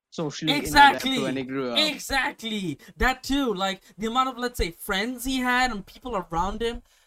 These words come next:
Speaker 2: like, he
Speaker 1: I
Speaker 2: should
Speaker 1: thought
Speaker 2: not be this socially retarded.
Speaker 1: Yeah.
Speaker 2: You know?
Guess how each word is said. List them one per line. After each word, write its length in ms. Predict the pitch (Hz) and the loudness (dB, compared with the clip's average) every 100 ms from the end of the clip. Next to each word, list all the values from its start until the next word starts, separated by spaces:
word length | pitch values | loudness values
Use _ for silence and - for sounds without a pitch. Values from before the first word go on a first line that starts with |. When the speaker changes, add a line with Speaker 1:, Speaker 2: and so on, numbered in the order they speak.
| - | -4
Speaker 2:
like, 180 | 233 233 | -2 0
he 80 | 285 | -2
Speaker 1:
I 20 | |
Speaker 2:
should 220 | 240 302 | 0 0
Speaker 1:
thought 60 | 254 | 2
Speaker 2:
not 220 | 262 262 | 0 0
be 80 | 269 | -4
this 300 | - 214 - | 0 0 0
socially 460 | 202 190 - 98 87 | -4 -6 -6 -12 -12
retarded. 460 | 82 - 151 135 | -10 -6 -6 -4
Speaker 1:
Yeah. 1120 | 131 135 - _ _ _ _ _ _ _ 151 190 | -8 -8 -14 _ _ _ _ _ _ _ -6 -4
Speaker 2:
You 80 | |
know? 300 | 180 170 180 | -2 -2 -4